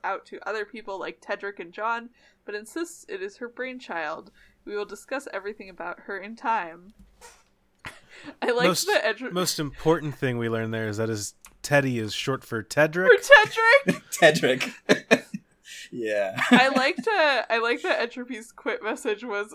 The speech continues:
Speaker 1: "Flesh is weak. You need only gaze on me to see that. This is a joke to put you at ease. I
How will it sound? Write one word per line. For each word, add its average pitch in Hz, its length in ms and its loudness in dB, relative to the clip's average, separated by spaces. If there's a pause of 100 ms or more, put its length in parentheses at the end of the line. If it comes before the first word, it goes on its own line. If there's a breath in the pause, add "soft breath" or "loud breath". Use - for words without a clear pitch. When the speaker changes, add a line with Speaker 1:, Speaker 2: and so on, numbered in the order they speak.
(120)
Speaker 1:
"Flesh 247 320 -2
is 269 120 -8
weak. 233 380 -10
You 254 140 -4
need 233 200 -6
only 226 240 -2
gaze 214 320 -2
on 220 140 -4
me 214 120 -14
to 208 100 -6
see 285 220 -6
that. 202 280 -2
This - 180 -8
is 277 140 -10
a 269 60 -6
joke 233 340 -2
to - 100 -10
put 240 220 0
you 220 180 -6
at 208 120 -6
ease. 196 280 -8
I - 140 2